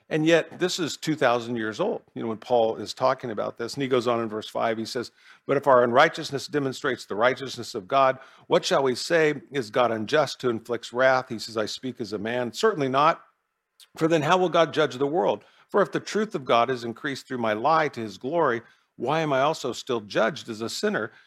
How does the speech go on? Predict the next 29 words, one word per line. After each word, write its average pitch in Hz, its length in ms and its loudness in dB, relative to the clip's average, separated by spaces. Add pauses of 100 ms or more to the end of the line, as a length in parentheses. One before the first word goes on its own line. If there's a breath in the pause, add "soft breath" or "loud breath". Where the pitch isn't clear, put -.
(140 soft breath)
And 131 140 -2
why 175 180 4
not 196 220 0
say, 127 300 -2
'Let 131 220 2
us 180 140 -2
do 135 240 -2
evil 185 400 -2
that 110 280 -4
good 165 220 -2
may 135 200 2
come,' 107 500 -4 (340 soft breath)
as 139 200 2
we 160 140 -2
are 139 100 2
slanderously 147 840 -4
reported, 120 680 -4
and 131 260 -2
of 110 120 -8
some 117 380 -4
affirm 147 540 0 (260 loud breath)
that 123 160 0
we 139 140 -4
say 110 380 -4 (360 soft breath)
their 120 220 2
commandment 107 640 -4
is 101 220 -10
just." - 640 -6 (160)
And 120 220 -4